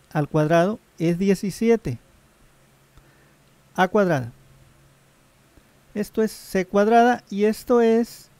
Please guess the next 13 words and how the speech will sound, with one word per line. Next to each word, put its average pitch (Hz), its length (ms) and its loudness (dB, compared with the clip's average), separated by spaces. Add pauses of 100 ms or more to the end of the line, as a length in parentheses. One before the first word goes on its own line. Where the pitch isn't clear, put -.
(440)
diecisiete 202 920 -2
novenos 196 1040 0 (720)
de 160 160 0
a 151 120 0
cuadrada. 170 560 0 (2750)
Entonces, 220 720 -2 (640)
tengo 220 520 2 (680)
que 170 140 0
b 220 160 2
cuadrada 226 560 4
es 214 120 -6
cuatro 190 440 2
A 123 160 -6